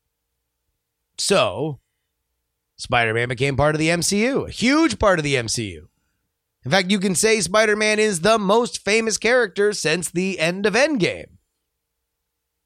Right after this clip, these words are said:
I am guessing that this is negotiating.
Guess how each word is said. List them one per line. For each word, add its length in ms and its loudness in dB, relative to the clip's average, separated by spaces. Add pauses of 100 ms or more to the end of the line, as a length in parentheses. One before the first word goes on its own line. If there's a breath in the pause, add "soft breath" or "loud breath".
(1200)
I 260 2
am 440 0 (1000)
guessing 600 0
that 160 -6
this 220 0
is 120 0
negotiating. 840 -4